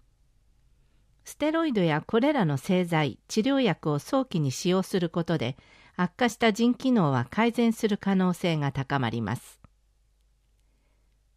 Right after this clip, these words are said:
まとめ。二千二十三年の統計によれば、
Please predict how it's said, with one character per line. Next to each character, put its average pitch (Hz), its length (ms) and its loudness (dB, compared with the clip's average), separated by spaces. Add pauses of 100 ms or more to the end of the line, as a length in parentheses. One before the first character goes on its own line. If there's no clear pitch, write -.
(120)
ま 185 140 -2
と 202 180 0
め。 175 200 0 (920)
二 220 120 4
千 285 300 0
二 277 140 0
十 220 180 0
三 214 280 2
年 208 200 2
の 196 80 2
統 208 260 0
計 202 200 0
に 190 160 2
よ 190 100 2
れ 180 100 2
ば、 131 180 0